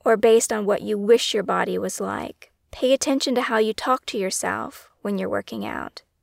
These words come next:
Don't say mean, shitty things to yourself. And you don't have to get sappy with it, but make it kind, because this is a great opportunity for you to rebuild trust with yourself.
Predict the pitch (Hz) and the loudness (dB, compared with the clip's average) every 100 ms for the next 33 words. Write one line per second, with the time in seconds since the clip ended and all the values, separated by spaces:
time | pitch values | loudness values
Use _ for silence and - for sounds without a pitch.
0 | _ - 220 226 254 240 214 196 185 190 | _ 0 2 2 2 2 0 -4 -6 -6
1 | - - 185 190 - 277 277 - - - | -4 -2 -2 -4 -4 -4 -4 -6 -6 -6
2 | - - - - - _ _ - 262 320 | -6 -6 -10 -14 -18 _ _ -2 2 4
3 | 427 349 - 220 202 - - 208 214 175 | 4 2 2 2 2 0 2 0 0 -2
4 | - - - - 339 - _ _ 226 220 | -4 -4 -4 -6 -8 -16 _ _ -2 2
5 | 240 262 311 - - 302 196 247 269 - | 4 2 0 -4 -2 -2 -2 -6 -10 -12
6 | _ 208 - 214 - 240 - 269 254 214 | _ -10 -4 -4 4 4 4 0 0 2
7 | 226 226 233 233 247 - 226 220 220 - | 2 2 0 -4 -6 -2 -2 -2 -4 -4
8 | 208 214 220 220 240 202 214 208 196 196 | -4 -2 -4 -4 -4 -4 -2 0 0 -2
9 | - 254 277 - 208 - 180 - - - | -2 0 0 -4 -6 -4 -4 -4 -6 -10
10 | 294 | -14